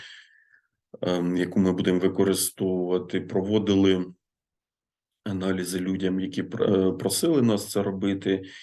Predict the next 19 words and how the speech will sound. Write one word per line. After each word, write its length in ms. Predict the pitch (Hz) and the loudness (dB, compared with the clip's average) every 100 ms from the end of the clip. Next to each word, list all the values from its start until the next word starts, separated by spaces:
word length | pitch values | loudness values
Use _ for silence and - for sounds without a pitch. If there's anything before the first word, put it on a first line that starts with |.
| - | -12
і 140 | - 92 | -6 -4
вісімдесят 640 | 95 104 98 101 113 98 | -2 0 0 0 0 2
відсотків 680 | 92 95 - 98 95 - 90 | 0 -4 -2 -2 -2 -4 -4
всього 480 | - - 101 104 104 | -6 -2 2 2 2
посівмата 720 | - - 98 98 127 131 104 | 0 -2 0 0 0 0 -2
просто 440 | - 113 110 101 | 0 0 0 -4
не 120 | 92 | -4
відповідає 1000 | 90 87 87 92 95 90 101 98 90 85 - - - - - 139 | -6 -8 -4 -2 -2 2 4 6 4 -2 -10 -16 -18 -20 -20 -14
для 180 | - 92 | -4 -4
того, 320 | - 107 107 | 0 2 4
щоб 380 | 95 - 95 92 - | 4 2 0 -2 -12
її 360 | 98 92 101 | -10 -6 -2
висівати. 920 | 101 92 90 - 90 90 82 - - 120 - _ - - - - | 0 0 -2 -4 -2 -2 -4 -10 -14 -14 -18 _ -20 -20 -20 -8
На 100 | - | -6
це 160 | - 135 | -2 0
потрібно 480 | 131 - 104 104 | 0 0 2 2
звернути 560 | 95 90 92 95 95 95 | 2 0 -2 -2 0 0
увагу. 520 | 90 85 85 - 123 - - - _ | 0 -2 -6 -8 -16 -20 -20 -20 _
Тут 340 | - 127 - | 0 0 -2